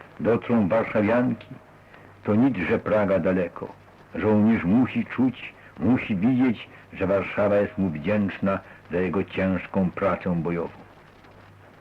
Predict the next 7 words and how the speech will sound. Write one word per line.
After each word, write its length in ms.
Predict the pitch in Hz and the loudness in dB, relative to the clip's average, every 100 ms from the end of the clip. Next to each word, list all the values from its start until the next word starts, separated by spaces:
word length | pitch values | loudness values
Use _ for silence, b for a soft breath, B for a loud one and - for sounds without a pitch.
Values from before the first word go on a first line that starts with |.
| - - - - - - B B B B - - | -20 -20 -20 -20 -20 -20 B B B B -20 -4
Komunikat 580 | 98 113 139 135 135 90 | 0 2 2 2 -2 0
dzisiejszy 680 | 110 - 127 120 - 117 95 - 82 | -2 2 2 2 0 -2 -4 -10 -2
został 440 | 113 - - 101 - | 0 0 0 0 0
odczytany 800 | 95 - - 87 95 95 95 87 - - - - | -6 -6 -8 -2 0 2 0 -2 -10 -20 -20 -20
w 40 | - | -8
późnych 560 | 92 95 80 87 80 | -2 0 0 -2 -2
godzinach. 520 | 90 80 78 76 - | -4 -4 -6 -8 -10